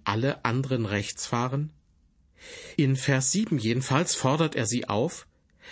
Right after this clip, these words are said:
"Seht, was vor Augen liegt. Verlässt sich jemand darauf, dass er Christus angehört, der bedenke wiederum auch dies bei sich, dass,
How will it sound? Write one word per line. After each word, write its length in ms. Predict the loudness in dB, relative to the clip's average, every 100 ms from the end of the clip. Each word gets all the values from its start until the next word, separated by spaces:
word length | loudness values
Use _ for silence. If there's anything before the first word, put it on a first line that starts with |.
| -4
"Seht, 500 | 0 2 2 -2 -4
was 260 | -2 0 -2
vor 300 | -2 -2 0
Augen 340 | 0 0 0
liegt. 420 | -2 -2 -6 -14 -18 _ _ -16
Verlässt 520 | -2 2 2 2 0
sich 180 | 0 2
jemand 320 | 2 2 2 2
darauf, 420 | 2 2 0 0
dass 200 | -4 -2
er 120 | -2
Christus 540 | 0 -2 0 -4 -2
angehört, 600 | -2 0 0 2 2 0 -6 -18 -10 -2
der 120 | 0
bedenke 540 | 0 2 2 2 0 0
wiederum 520 | 2 2 2 0 0
auch 220 | -2 -4
dies 380 | -4 -2 -2 0
bei 200 | 2 2
sich, 300 | 2 0 -4 -12 -2
dass, 380 | 0 2 0 -4